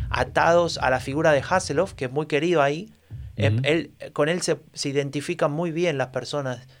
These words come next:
Speaker 1: de esa región
Speaker 2: Sí.
Speaker 1: porque, porque muestra y describe muy bien los problemas que hay en Sachsen-Anhalt, ¿no? Y se
Speaker 2: Ujú.
Speaker 1: hace cargo de eso.
Speaker 2: Ujú.
Speaker 1: Eh, pero también por esa, por esto que habíamos marcado en aquel análisis, esa capacidad de diferenciarse de, de la A F D y de poder hacer
Speaker 2: Sí.
Speaker 1: campaña con los valores de la C D U, ¿no?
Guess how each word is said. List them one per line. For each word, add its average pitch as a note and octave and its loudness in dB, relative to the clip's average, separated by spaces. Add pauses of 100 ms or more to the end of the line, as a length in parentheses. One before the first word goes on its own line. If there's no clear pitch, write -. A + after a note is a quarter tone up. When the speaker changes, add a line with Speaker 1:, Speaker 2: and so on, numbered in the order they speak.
(180)
Speaker 1:
de C3 -2
esa C3 -2
región - 2
Speaker 2:
Sí. F2 -2
Speaker 1:
porque, B2+ -4 (260)
porque B2+ -4
muestra C#3+ 2
y C3 -2
describe D3 -2
muy C#3+ -4
bien D#3 -2
los C#3+ 0
problemas C3+ 0
que C3 -2
hay B2 -2
en A#2+ -8
Sachsen-Anhalt, B2+ -4
¿no? E3 -6
Y C3 -10
se - -10
Speaker 2:
Ujú. F#2+ 2
Speaker 1:
hace C#3 0
cargo C#3 0
de C#3 4
eso. D#3 -2 (480)
Speaker 2:
Ujú. G2+ -4
Speaker 1:
Eh, C#3 6
pero C#3 4
también D#3 2
por D#3+ 2
esa, D3+ -2
por - -4
esto D3 -2
que C3+ 2
habíamos C#3 2
marcado C#3 0
en C#3 -4
aquel C3+ -2
análisis, C#3+ -4 (320)
esa E3+ 0
capacidad C#3 2
de E3 6
diferenciarse C#3+ -4
de, B2 -4
de C3 -6
la C3 2
A - -2
F C3 -10
D A3 4
y F#3+ 0
de - 0
poder D3 0
hacer D#3 -4
Speaker 2:
Sí. - 0
Speaker 1:
campaña E3 0
con C3 -2
los A#2 -6
valores C3+ -2
de C3+ 0
la B2 -4
C A#2 -8
D B2 -4
U, C#3 -6
¿no? F3+ -10